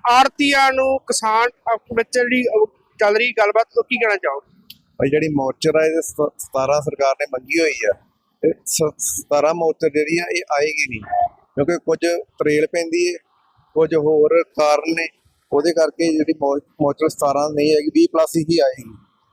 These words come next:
Speaker 2: ਤੇ ਸਰਕਾਰ ਨੂੰ ਚਾਹੀਦਾ ਹੈ ਵੀ ਆਪਣਾ ਮੋਰਚਰ ਜਿਹੜੀ ਆ ਸਤਾਰਾਂ ਤੋਂ ਵਧਾ ਕੇ ਵੀਹ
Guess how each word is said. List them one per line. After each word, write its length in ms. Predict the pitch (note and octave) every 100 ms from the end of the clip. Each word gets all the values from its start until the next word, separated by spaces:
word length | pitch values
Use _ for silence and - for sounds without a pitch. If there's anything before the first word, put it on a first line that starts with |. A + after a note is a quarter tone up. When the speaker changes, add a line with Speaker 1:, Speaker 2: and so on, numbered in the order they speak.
| _
Speaker 2:
ਤੇ 60 | C#3+
ਸਰਕਾਰ 680 | - C#3 D3 C#3+ D3 E3+ E3+
ਨੂੰ 200 | F3+ -
ਚਾਹੀਦਾ 400 | C3+ D3+ F#3 F3
ਹੈ 100 | E3 - _ _ -
ਵੀ 60 | E3
ਆਪਣਾ 280 | D#3 D#3 D#3
ਮੋਰਚਰ 380 | D3 C#3+ -
ਜਿਹੜੀ 280 | D3+ D#3+ E3
ਆ 60 | E3+
ਸਤਾਰਾਂ 320 | - D3 D3+
ਤੋਂ 100 | E3
ਵਧਾ 320 | D#3+ E3+ D#3+ C#3+
ਕੇ 180 | D#3+
ਵੀਹ 220 | D#3 D#3